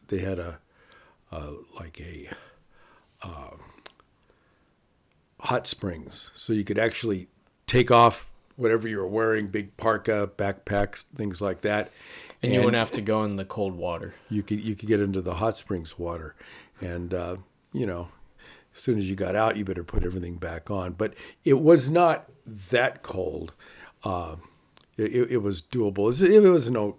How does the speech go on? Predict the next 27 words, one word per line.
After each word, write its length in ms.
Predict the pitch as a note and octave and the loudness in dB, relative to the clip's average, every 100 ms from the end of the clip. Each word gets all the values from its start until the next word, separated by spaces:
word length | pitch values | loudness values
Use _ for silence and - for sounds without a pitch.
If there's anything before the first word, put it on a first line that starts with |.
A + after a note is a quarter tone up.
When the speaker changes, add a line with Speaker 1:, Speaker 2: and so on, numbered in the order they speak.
| - | -12
Speaker 1:
colder 420 | - A2 G2+ G2 | -2 0 0 -6
than, 180 | F#2+ F2+ | -8 -8
let's 200 | F#2+ - | -10 -8
say, 180 | G2+ | -8
being 240 | F2+ F#2+ F#2 | -6 -6 -8
in 100 | F2 | -10
a 60 | E2+ | -12
ski 400 | - - G2 F#2 | -14 -8 -6 -4
area, 300 | F2+ F2 E2+ - - - - _ | -4 -6 -10 -18 -20 -20 -20 _
uh, 240 | - F#2+ | -8 -6
during 240 | F2+ A#2+ C3 | -2 2 4
Speaker 2:
Really? 120 | G2+ | 4
Speaker 1:
the 60 | G2+ | 2
winter. 380 | G#2 F#2+ F2 - | 0 -2 -6 -8
Yeah. 420 | A#2+ G#2 F#2+ F2+ | -4 -2 -2 -6
Speaker 2:
So 160 | C#2 - | -8 -2
you 200 | C3 C3 | 2 4
would 80 | B2 | 4
expect 440 | A2 - C3+ B2+ | 0 -2 0 0
it 200 | B2 - - _ _ _ | -2 -8 -16 _ _ _
t-, 100 | - _ | -20 _
to 100 | - | -12
kind 180 | - A#2+ | -4 -2
of 60 | A2 | 0
be 80 | |
like 140 | G#2+ G2 | 0 0
Siberia, 800 | - G#2 F#2+ G#2 G2+ F#2+ F2 | 0 -2 -2 -2 0 -2 -6